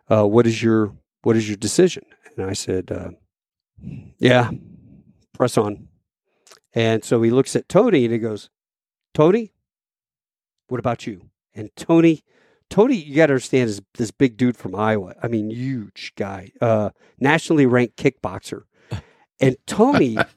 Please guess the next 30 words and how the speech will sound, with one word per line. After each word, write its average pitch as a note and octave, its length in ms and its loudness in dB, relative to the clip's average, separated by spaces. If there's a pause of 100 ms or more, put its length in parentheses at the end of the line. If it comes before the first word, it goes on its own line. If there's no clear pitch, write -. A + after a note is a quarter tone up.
(120)
<laughs> - 300 -4
looks F3+ 320 2
at F#3 100 4
him, D#3+ 240 4
and C#3+ 100 -4
I D3+ 80 4
mean, D#3 200 4
there A#3 100 4
are - 160 -10
daggers C#3 540 2
in A#2 100 0
his A2 160 -4
eyes, A2 480 -4 (100)
right? A#2+ 380 -4
And B2+ 180 -4
he F#3+ 140 -2
looks A#3+ 260 -2
at E3+ 80 -4
me D#3+ 160 4
like, B2+ 280 0
"You E3 180 -8
spineless F#3+ 760 2
son F#3 320 2
of E3 100 -2
a D3+ 40 -2
bitch." C#3 360 0 (480)
And, B2 380 4 (340)
and B2+ 320 -2
he D#3 120 -6
just E3 300 -2